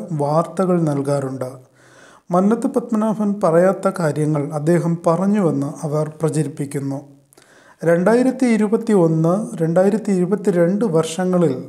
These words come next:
മന്നം ജയന്തി ഒരു ട്രോൾ പരിപാടിയായി ഈ ചാനലിൽ അവതരിപ്പിച്ചത് ഏതോ ഒരു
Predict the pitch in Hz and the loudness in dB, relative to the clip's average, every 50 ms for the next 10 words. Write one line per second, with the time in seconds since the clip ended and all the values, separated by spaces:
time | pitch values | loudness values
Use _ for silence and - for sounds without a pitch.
0 | - - - 175 156 160 165 170 180 196 220 220 208 180 175 156 151 151 151 143 | -16 -14 -8 -4 -2 0 0 0 0 0 0 0 0 0 0 0 0 0 0 0
1 | 147 156 170 202 226 - - 165 165 151 165 160 160 165 - - 185 185 190 208 | 0 0 -2 -2 -4 -4 -4 -4 -2 0 0 -2 -2 -4 -4 -2 0 2 2 2
2 | 226 233 233 233 - - 160 156 156 156 170 170 165 160 156 143 139 135 135 147 | 2 0 -2 -2 0 -2 0 0 2 2 2 4 4 2 0 0 0 -2 -2 -2
3 | 165 190 - - - 190 196 208 190 - - 175 156 151 156 160 151 131 139 139 | -2 -4 -6 -8 -8 -6 -4 -4 -4 -4 -2 -2 0 0 0 -2 -2 -2 -4 -6
4 | - - - 165 147 160 156 180 175 165 170 160 143 - - 139 123 120 - 185 | -6 -4 -4 -4 -4 -2 -2 -2 -2 -2 -4 -6 -10 -10 -10 -14 -12 -10 -8 -6
5 | 262 262 - - - _ _ _ _ - - - _ _ _ - - 220 233 247 | -6 -8 -10 -14 -20 _ _ _ _ -20 -20 -20 _ _ _ -4 0 2 4 4
6 | 247 247 247 240 240 - - 208 214 202 208 208 202 202 208 | 4 4 2 2 2 0 2 2 2 4 4 4 2 2 0